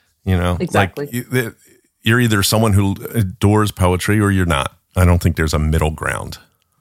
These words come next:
Speaker 2: No, but I do love, like, when I was at that indie bookstore, Troubled Sleep, they had an, like, a cool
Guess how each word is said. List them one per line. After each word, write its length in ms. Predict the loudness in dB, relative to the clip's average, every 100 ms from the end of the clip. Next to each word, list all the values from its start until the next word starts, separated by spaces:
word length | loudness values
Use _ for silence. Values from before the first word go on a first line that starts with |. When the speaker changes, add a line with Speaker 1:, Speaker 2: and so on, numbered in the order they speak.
| _ _ _
Speaker 2:
No, 360 | -8 -6 -6 -6 0
but 100 | 0
I 80 | 0
do 180 | -2
love, 320 | 0 0 -2 -4
like, 180 | -6 -6 -4
when 120 | -4
I 60 |
was 140 | -4 -4
at 120 | -6
that 100 | -6
indie 300 | -8 -8 -8
bookstore, 420 | -8 -8 -6 -6 -4
Troubled 340 | -6 -6 -8
Sleep, 340 | -8 -8 -8 -8
they 100 | -6
had 160 | -6
an, 120 | -8 -14 _ _ _ _ _ -8
like, 180 | -8
a 60 | -8
cool 480 | -8 -6 -4 -6